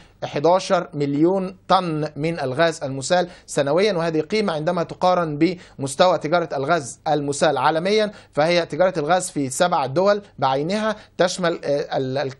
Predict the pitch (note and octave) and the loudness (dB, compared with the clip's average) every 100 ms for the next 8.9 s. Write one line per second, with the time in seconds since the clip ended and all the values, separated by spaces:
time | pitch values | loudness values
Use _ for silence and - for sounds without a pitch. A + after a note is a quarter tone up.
0 | - D#3 C3 - C3 - - F#3 E3 D#3+ | -10 -8 -6 -6 -8 -8 -2 2 2 -2
1 | - - C3+ C3+ G3 F#3 D3 C3+ D#3 E3+ | -8 -6 -4 -2 0 0 -2 -2 -2 0
2 | D3+ D3 C3+ B2+ B2+ C3+ D#3+ G#3 G#3+ - | -2 -4 -6 -6 -8 -2 0 2 0 -8
3 | _ - C3 D3+ E3+ D#3+ D3 E3+ E3+ D#3 | _ -6 -2 0 2 0 -2 -4 -4 -2
4 | E3 E3 - C#3 C3+ C#3 C#3 F3+ C3+ - | -2 -2 -2 -4 -4 -6 -4 -4 -4 -8
5 | - C3+ C3+ E3+ D#3+ C#3+ F#3 D3+ B2+ - | -8 -4 2 2 2 0 -2 -2 -10 -2
6 | F#3 G#3 G#3+ A3 - - D3 C#3+ G#3 G#3+ | 0 2 0 -2 -8 -6 -6 2 2 2
7 | E3 F#3+ F#3+ F3+ F3+ F3+ E3+ E3 D3+ C3+ | -4 -2 -2 -4 0 2 2 2 -2 -2
8 | C#3 C3+ F3 G3+ F3+ E3 E3 D#3+ E3+ | -2 0 0 0 -2 -4 0 2 2